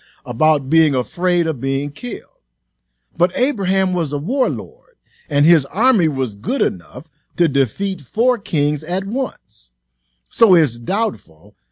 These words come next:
that Abraham was really so afraid of a fight with Abimelech that he would give up his wife. And I think that Abraham had a different motivation. Genesis chapter twenty, verse fourteen and sixteen records,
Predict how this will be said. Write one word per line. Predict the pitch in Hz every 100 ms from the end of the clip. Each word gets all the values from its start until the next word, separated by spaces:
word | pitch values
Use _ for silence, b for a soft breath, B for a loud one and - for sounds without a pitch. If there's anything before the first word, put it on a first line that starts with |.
| _
that | - 131
Abraham | 151 180 147 139 147 139
was | 123 98
really | 113 147 131
so | - 143
afraid | 117 - 135
of | 110
a | 110
fight | - 143 123
with | 117 104
Abimelech | 117 160 110 95 117 123
that | 92
he | 139
would | 135 110 90
give | 104 120
up | 120 107
his | 107 95 87
wife. | 139 175 - - _ _ _ _ _ _ _ _
And | 98 101
I | 147 220
think | - 104 80 95 _ _ _ _
that | 113
Abraham | 127 135 113 120 127
had | 123 104
a |
different | 98 202 226 127 110
motivation. | 104 98 92 98 - - _ _ _ _ _ _ _ _ _
Genesis | 131 127 117
chapter | 101 135 120
twenty, | 107 127 120
verse | 107 117 -
fourteen | 135 120 120 107
and | 101
sixteen | 208 196 - 107 87
records, | 82 - 80 78 87 -